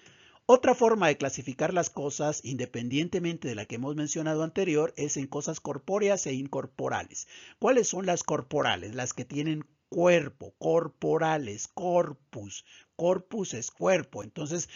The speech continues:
hay cosas que tienen cuerpo y hay cosas que no tienen cuerpo. Cosas corporales son como por ejemplo los caballos, las espadas, los esclavos, pero hay cosas incorporales que no tienen cuerpo, como por ejemplo el derecho de heredar.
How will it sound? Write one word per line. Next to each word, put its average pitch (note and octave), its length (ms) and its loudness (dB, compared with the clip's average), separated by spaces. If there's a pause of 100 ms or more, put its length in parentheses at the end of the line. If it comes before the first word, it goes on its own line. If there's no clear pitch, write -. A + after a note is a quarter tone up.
(120)
hay C#3+ 160 -4
cosas D#3 380 -4
que D3+ 80 -4
tienen D#3+ 300 -6
cuerpo A3 380 0
y C3+ 60 0
hay C3 80 -2
cosas D3 320 -6
que C3+ 100 -6
no B2 140 -8
tienen A#2+ 300 -8
cuerpo. - 400 -8 (360)
Cosas F#3 320 0
corporales E3 680 -2
son F#3 240 -2
como D3 260 -2
por B2 160 -6
ejemplo E3+ 360 0
los B2 200 -4
caballos, B2+ 460 -4
las A#2 140 -8
espadas, C#3 680 -2
los D3 220 -12
esclavos, D3 720 -2 (340)
pero C#3 260 2
hay E3 120 2
cosas E3+ 500 -4
incorporales B2 1160 -2
que A#2 160 -10
no C#3+ 160 -6
tienen C#3 340 -4
cuerpo, C3+ 500 -2
como B2 220 -8
por B2 140 -6
ejemplo D3+ 420 0
el B2 140 -2
derecho C#3 640 -2
de A#2 240 -4
heredar. A2 500 0